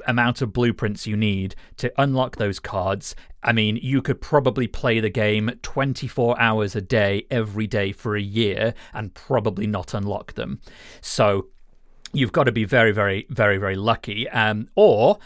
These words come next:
what you can do is buy the card packs, the loot boxes, uh, as they essentially, as they essentially are, and you can do those in a number of ways. And trust me, there is a reason I'm explaining this in all, in very, very great detail. Uh, you can either pay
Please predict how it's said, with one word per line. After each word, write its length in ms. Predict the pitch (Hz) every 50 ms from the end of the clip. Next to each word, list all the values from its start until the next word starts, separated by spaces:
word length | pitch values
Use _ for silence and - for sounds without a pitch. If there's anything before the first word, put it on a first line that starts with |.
| - -
what 180 | - - -
you 80 | - 117
can 280 | - - 113 95 92 92
do 200 | 98 101 120 - -
is 160 | 175 185 139
buy 440 | - - - 95 92 101 113 135 139 - - - - - -
the 100 | - -
card 320 | - - 247 240 185 -
packs, 460 | - 104 92 - - - - - - - -
the 140 | - 165 185
loot 260 | 220 247 233 - -
boxes, 580 | 165 104 - - - - 95 - - - - - -
uh, 260 | - 117 104 101 101 -
as 240 | - 123 110 107 -
they 180 | - 110 101 95
essentially, 600 | 95 - 120 101 95 - 107 101 101 101 95 - - - - - - -
as 140 | - 110 -
they 60 | 123
essentially 460 | 107 - 123 104 - - 107 101 - -
are, 320 | 147 135 110 101 104 - - -
and 120 | - 143 151
you 60 | 139
can 140 | - 180 147
do 120 | 190 196
those 220 | 165 170 160 131 -
in 80 | 147
a 60 | 135
number 260 | 131 127 127 113 117 113
of 140 | 98 -
ways. 400 | 107 95 98 127 180 - - - - -
And 160 | - - 117 - -
trust 240 | - - 131 - -
me, 220 | 117 104 104 95 - -
there 200 | 113 107 113 113
is 260 | 110 101 - - - -
a 100 | 120 104
reason 320 | 107 110 110 101 - 110
I'm 140 | 104 101 101
explaining 540 | - - - - 117 110 101 101 101 98 90
this 200 | 107 101 - -
in 80 | 104
all, 240 | 104 101 101 101 98 - - - - - - -
in 120 | 127 110
very, 200 | 95 117 107 101
very 160 | 98 104 98
great 220 | 92 - 110 98 98
detail. 420 | - 101 101 - 98 92 107 120 - - - - - - - - - - - -
Uh, 80 | 127
you 220 | 123 120 139 147 139
can 140 | - 156 160
either 320 | 190 190 160 170 151 123 - - - - -
pay 460 | - - 180 196 190 196 202 185 185